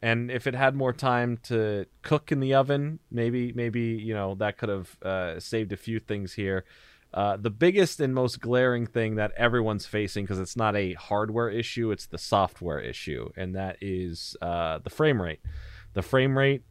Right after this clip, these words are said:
dips pretty heavily a lot through the game, just casually playing it, and especially if you're doing the online features, the more players you go up to from, you know, two to three to four,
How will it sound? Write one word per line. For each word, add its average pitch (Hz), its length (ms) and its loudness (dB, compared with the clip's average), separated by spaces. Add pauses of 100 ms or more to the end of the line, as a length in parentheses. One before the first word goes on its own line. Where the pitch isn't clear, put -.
(120)
dips - 560 0 (140)
pretty 139 280 2
heavily 127 640 4
a 107 80 4
lot 107 360 4
through 131 120 0
the 127 100 2
game, 127 360 2
just 113 360 2 (300)
casually 110 580 6
playing 131 380 4
it, 147 260 2
and 101 220 2
especially 110 560 0
if 101 100 -10
you're 107 80 -2
doing 107 220 0
the 107 100 2
online 101 420 2
features, 113 560 -2 (320)
the 90 80 0
more 101 220 8
players 110 400 6
you 110 80 0
go 107 160 6
up 113 140 0
to 117 240 2
from, 95 360 -2
you 101 100 -2
know, 92 60 2
two 101 280 -2
to 95 60 -2
three 101 180 -4
to 92 80 -6
four, 117 400 2